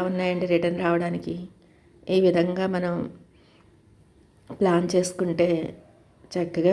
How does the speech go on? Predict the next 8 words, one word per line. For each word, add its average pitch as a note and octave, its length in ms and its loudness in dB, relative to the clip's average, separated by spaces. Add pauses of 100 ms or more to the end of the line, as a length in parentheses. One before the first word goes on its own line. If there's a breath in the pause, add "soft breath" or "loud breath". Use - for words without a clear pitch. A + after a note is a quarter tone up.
వెళ్ళి F#3+ 220 4 (220)
నదీ E3+ 280 2
స్నానం F#3 400 -2
చేయొచ్చు. G3 480 -2 (800 soft breath)
అలాగే F3+ 460 2 (680)
రాజమండ్రిలో F#3 640 2 (100)
ఉన్న F3+ 140 0 (120)
దేవాలయాలన్నీ F3 1080 0